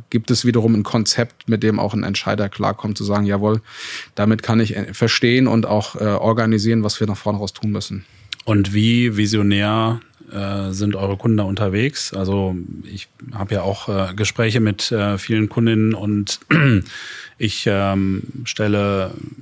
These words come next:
Speaker 2: fest, dass einige Unternehmen sehr innovativ wirklich so fünf, zehn Jahre hinausdenken und sich einen genauen Plan machen, ähm, wie sie da landen müssen, auch, ähm,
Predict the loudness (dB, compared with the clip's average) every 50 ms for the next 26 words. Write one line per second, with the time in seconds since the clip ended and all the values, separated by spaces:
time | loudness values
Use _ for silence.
0 | -20 -18 -20 -20 -20 -20 -20 _ _ -18 -18 -16 -12 -6 -2 0 0 0 0 -2
1 | -2 -2 -2 0 0 -2 -2 -4 -4 -6 -4 -2 0 0 0 0 -2 0 0 0
2 | 2 2 2 2 2 2 2 2 2 0 0 -2 -2 -2 0 0 2 2 0 0
3 | -2 -2 0 0 0 0 0 -2 -2 -4 -4 -2 0 2 2 2 0 -2 -6 -6
4 | -6 -6 -4 -6 -6 -4 -2 -2 -2 0 0 -2 -4 -4 -4 0 0 0 0 0
5 | -4 -4 -2 -2 0 0 0 0 0 0 0 0 0 0 0 0 0 -2 -2 -4
6 | -4 -2 0 0 0 0 0 -2 0 0 2 2 2 2 0 0 0 0 0 -2
7 | -2 -2 0 0 0 -2 -4 -6 -6 -6 -4 -2 -2 0 0 2 2 0 0 0
8 | 0 0 0 2 2 2 0 0 0 -2 -2 0 -2 -4 -6 -12 -20 -20 -20 -20
9 | -20 -20 -20 -20 -20 _ _ -6 -2 -2 0 0 0 0 2 2 2 2 2 2
10 | 2 2 2 2 2 2 4 4 4 4 2 2 2 2 2 2 0 0 -2 -2
11 | -6 -8 -6 -4 -2 -2 0 -2 -2 -2 -2 -2 -4 -4